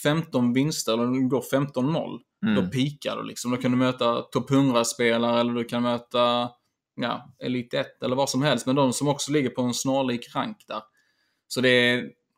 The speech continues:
Speaker 1: det ska inte vara så många som ska kunna gå tjugonio ett eller trettio noll, liksom.
Speaker 2: Nej.
Speaker 1: Det är rätt bisarrt. Men i alla fall, berätta vidare. Jag
Speaker 2: Mm.
Speaker 1: avbröt dig.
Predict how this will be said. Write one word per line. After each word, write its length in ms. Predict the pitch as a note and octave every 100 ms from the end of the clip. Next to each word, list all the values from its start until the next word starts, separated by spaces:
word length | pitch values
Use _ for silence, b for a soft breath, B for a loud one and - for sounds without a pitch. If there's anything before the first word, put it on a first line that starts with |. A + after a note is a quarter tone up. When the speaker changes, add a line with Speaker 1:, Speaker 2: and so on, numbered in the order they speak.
| B B B _
Speaker 1:
det 200 | F2 C3
ska 120 | C#3+
inte 140 | C#3
vara 460 | B2 B2 C#3 E3+ A#2
så 160 | - D3+
många 240 | D3+ B2+
som 160 | - A#2+
ska 380 | - C#3+ A#2
kunna 240 | - E3 C#3
gå 360 | C#3+ B2 B2 - _ _ -
tjugonio 400 | - B2+ A#2+ A#2+
ett 240 | A#2 -
eller 140 | A2+ A2
trettio 360 | - A#2 - A2+
noll, 300 | A2 - G#2+
liksom. 360 | - - - _ _
Speaker 2:
Nej. 240 | - F2+ - _ _ _ _ _ -
Speaker 1:
Det 60 |
är 60 | C3
rätt 120 | B2
bisarrt. 300 | B2 A#2 - - B B
Men 120 | D3
i 20 |
alla 140 | E3 D3
fall, 220 | C3+ - - -
berätta 180 | C3+ B2+
vidare. 240 | A#2 A2+
Jag 100 | B2+
Speaker 2:
Mm. 80 | C#3+
Speaker 1:
avbröt 260 | D#3 A#2+
dig. 120 | -